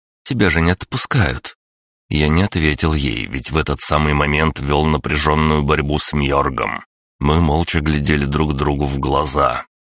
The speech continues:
Без превосходства, без рыков, просто взглядами. «Один ты не пойдёшь», тихо прошипел медведь. «Я пошлю с тобой Григория», пообещала Белова, но мы даже не глянули в её сторону.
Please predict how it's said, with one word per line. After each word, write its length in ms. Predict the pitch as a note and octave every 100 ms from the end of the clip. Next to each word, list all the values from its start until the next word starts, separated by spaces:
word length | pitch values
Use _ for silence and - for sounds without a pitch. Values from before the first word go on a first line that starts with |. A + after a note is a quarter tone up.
| _
Без 320 | B1 C2+ E2 -
превосходства, 1120 | D2+ D#2 D#2 - - E2 - - D2+ C#2+ -
без 240 | C#2+ C2+
рыков, 600 | C2+ C#2+ D#2 - - - -
просто 580 | - - C#2 D2 - C#2+
взглядами. 840 | C#2+ C#2+ C#2 C2+ C2+ B1+ B1 G#1+ - _ _ _ _ -
«Один 880 | A1 A#1+ A#1 A#1+ C#2 D2+ D2 C#2 B1+
ты 80 |
не 460 | C2+ D2 D#2 D2 B1
пойдёшь», 1120 | - C2+ C#2+ D#2+ C#2 B1 G1+ G#1 G1+ - - _ -
тихо 300 | D2 D2 -
прошипел 560 | - C#2+ C#2+ D2 C#2+
медведь. 600 | C#2 C#2 C2 A#1+ A1 - - _ _ _ _ -
«Я 320 | A2+ G#2 E2+
пошлю 320 | E2+ E2+ G2+
с 120 | F#2
тобой 260 | - E2+ F#2
Григория», 720 | E2+ F#2+ F#2+ B2 G2+ B1+ G1+ - _
пообещала 640 | D#2 F2 E2 - E2+ E2
Белова, 580 | D#2+ D#2+ D2+ D2+ D2 C2+
но 220 | C2 C#2
мы 200 | F#2+ G2+
даже 240 | F2 D#2+ E2
не 120 | D#2
глянули 480 | D2 D2 D#2 D2 C#2
в 60 |
её 340 | C#2 C2+ C2 C2
сторону. 560 | - D2 C#2 B1+ G#1+